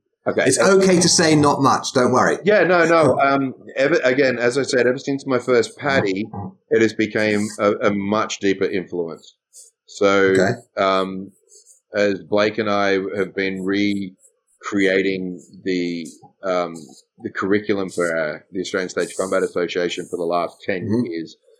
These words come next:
Speaker 1: it has been a hundred percent, uh, trying to research more and more historical work and making sure that we're using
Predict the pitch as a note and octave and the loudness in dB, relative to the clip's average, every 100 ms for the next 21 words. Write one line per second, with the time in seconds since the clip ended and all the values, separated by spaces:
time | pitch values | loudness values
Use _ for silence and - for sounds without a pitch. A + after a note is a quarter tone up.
0 | _ - G#2+ G2+ G#2 G2+ F#2 - C3+ A#2+ | _ 0 2 2 0 -2 -4 -4 -2 -2
1 | F#2 - G#2+ F2+ F#2 _ _ _ _ F#2 | -6 -4 -2 -2 -8 _ _ _ _ 0
2 | F2+ F2+ E2+ E2+ _ _ _ _ _ G#2+ | 2 2 0 -6 _ _ _ _ _ 0
3 | G2 F#2+ F#2 F#2 F2+ F2 F2+ - _ G2+ | 0 -2 -2 0 2 0 -4 -16 _ -2
4 | G2+ F#2+ F#2+ F#2 F#2 F#2 F2+ F2 F2+ E2+ | -2 2 2 0 -2 -2 0 -2 -2 -2
5 | E2 E2 _ _ _ F#2+ F2+ F#2+ E2+ E2 | -4 -6 _ _ _ -4 -2 -2 -2 -2
6 | E2 D#2+ G#2 F#2 E2 - _ _ _ - | -6 -2 0 0 -4 -10 _ _ _ -8
7 | F2+ F2+ F2+ F#2 F2 - F#2+ F2 F2+ F2+ | -4 -2 -2 -4 -8 0 2 2 0 0
8 | E2 F2 A2 G2+ F2+ E2+ F2 | -2 0 0 0 -4 -4 -10